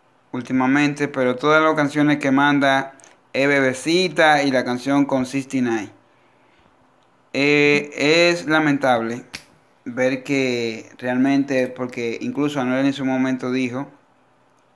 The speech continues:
que estaba loco por grabar con el Alfa.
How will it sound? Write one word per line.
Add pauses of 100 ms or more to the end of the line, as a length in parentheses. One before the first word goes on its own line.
(580)
que
estaba
loco
por
grabar
con
el
Alfa.